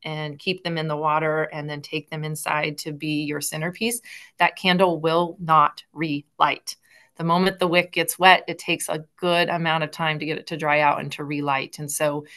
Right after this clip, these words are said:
you may need backup candles if you're planning to reuse those. Um, and then flowers wilt in the sun, or if they got wet, they don't look as pretty. Um, also the movement, when you just volunteer a random usher to take it down, they sometimes don't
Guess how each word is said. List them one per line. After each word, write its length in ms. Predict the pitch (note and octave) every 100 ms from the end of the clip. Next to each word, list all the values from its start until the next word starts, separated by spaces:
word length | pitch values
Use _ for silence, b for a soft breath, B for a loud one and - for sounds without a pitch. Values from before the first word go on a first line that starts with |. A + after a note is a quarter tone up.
| B
you 120 | - D#3+
may 160 | D#3
need 220 | D#3 D3+
backup 380 | D#3 C#3+ D3 D3
candles 500 | - D3 D3 F#3 G3+
if 140 | F#3 -
you're 80 | F#3+
planning 380 | F#3+ F#3 F#3
to 140 | F3+ F3+
reuse 480 | F#3 F#3 F#3+ F#3+ -
those. 380 | F#3+ F#3+ G3+ - B B B -
Um, 220 | E3 D#3
and 180 | - E3
then 240 | D#3+ E3
flowers 480 | D#3 D#3+ D3+ E3 -
wilt 360 | F#3+ B3+ - - - F3+
in 120 | F#3
the 60 | G3+
sun, 400 | A#3 A#3+ F3 D#3
or 200 | D#3 D#3
if 100 | D#3+
they 100 | F3
got 220 | F3 F#3 A3
wet, 320 | A#3+ - -
they 100 | D#3+
don't 180 | E3 F#3
look 160 | A3 A3
as 140 | G#3
pretty. 420 | - F3 D#3 D3 B B B -
Um, 200 | D3+ D3 -
also 240 | D3+ F3+
the 180 | F3+ F3
movement, 560 | F#3 G3+ A#3+ A#3 F#3+ D#3
when 120 | D#3+
you 120 | D#3+
just 540 | D#3 D#3+ - - - - _ _ -
volunteer 600 | D#3 E3+ F3 E3+ - G3
a 40 | F3
random 380 | F3 F3 E3+ -
usher 320 | G3 G3+ F3+
to 100 | E3
take 280 | - E3 E3
it 100 | -
down, 400 | F#3 F#3+ F3 E3
they 120 | D#3
sometimes 520 | - D#3+ E3+ E3 -
don't 260 | D#3+ D#3+